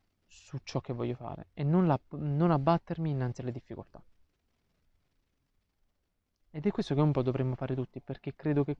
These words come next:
questo male affligga tutti, non solo me. Ovviamente è molto più facile vedere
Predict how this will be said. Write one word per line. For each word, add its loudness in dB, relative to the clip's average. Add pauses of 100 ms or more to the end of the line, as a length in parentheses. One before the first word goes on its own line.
questo -2
male 2
affligga -4
tutti, -10 (640)
non 2
solo 2
me. -6
Ovviamente 2
è -2
molto 0
più -4
facile -4
vedere -2